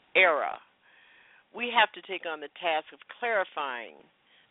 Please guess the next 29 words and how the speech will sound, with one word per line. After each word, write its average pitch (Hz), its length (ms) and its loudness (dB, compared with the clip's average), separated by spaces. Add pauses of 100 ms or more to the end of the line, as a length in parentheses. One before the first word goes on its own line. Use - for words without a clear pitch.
the 165 80 -4
new 240 460 -2
veil 135 340 2
of 131 160 -6
economics 139 760 -4
that 143 120 4
has 147 300 -2
covered 143 460 -2
the 143 60 -14 (120)
struggles 127 480 -2 (880)
of 139 160 2
a 143 160 -4
generation. 135 1000 0
The 131 80 -2 (340)
decadent 190 800 -2
veil 113 480 -4 (760)
looks 196 440 -2 (180)
at 139 320 6 (240)
black 170 320 6
Americans 156 640 -6 (100)
through 143 200 -10
a 139 40 -8
lens 156 400 -6 (160)
of 131 80 -6 (240)
group 190 220 -14 (200)
therapy 156 640 2
and 131 160 -6 (220)
seeks, 247 340 -8 (1400)
uh, 127 220 2